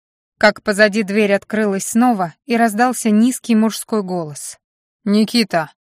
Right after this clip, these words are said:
Никита резко обернулся, всмотрелся в невысокого плотного мужчину в мешковатом темном облачении,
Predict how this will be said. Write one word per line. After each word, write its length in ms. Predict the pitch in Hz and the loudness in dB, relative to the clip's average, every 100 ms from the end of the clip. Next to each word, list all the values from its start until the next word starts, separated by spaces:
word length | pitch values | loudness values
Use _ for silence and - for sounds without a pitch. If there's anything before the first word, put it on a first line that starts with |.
| _ _ 208 | _ _ 2
Никита 320 | 220 240 214 | 2 2 2
резко 340 | 208 208 - 202 | 2 2 2 2
обернулся, 640 | 196 214 247 247 - 175 | 4 4 4 2 -2 -8
всмотрелся 680 | - 196 208 247 240 - 180 | -2 -2 -2 -4 -4 -4 0
в 40 | |
невысокого 600 | 196 208 - 220 202 190 | 0 0 -2 -2 0 -2
плотного 480 | - 202 196 190 185 | -2 -2 -2 -2 -2
мужчину 500 | 185 - 247 233 180 | -4 -2 2 2 2
в 40 | |
мешковатом 580 | 185 - 196 190 185 180 | -4 -4 -2 -2 -4 -6
темном 360 | - 185 180 175 | -4 -4 -4 -6
облачении, 720 | 170 180 - 240 214 175 | -6 -6 -2 0 0 -2